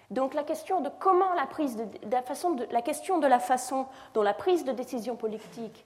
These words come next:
est gérée, euh, dans le détail, est extrêmement importante. Et c'est donc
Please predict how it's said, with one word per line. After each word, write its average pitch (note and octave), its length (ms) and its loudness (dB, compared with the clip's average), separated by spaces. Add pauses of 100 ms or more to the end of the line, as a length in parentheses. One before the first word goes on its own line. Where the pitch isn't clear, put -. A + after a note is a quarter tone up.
(280)
est A3+ 80 4
gérée, G#3 420 -2 (760)
euh, G#3 100 2 (160)
dans E4 220 8
le D#4 100 6
détail, B3 540 0 (220)
est G#3+ 100 -4
extrêmement A#3+ 380 0
importante. G3 520 -6 (200)
Et G#3+ 80 -10
c'est A#3+ 120 -12
donc E4+ 200 2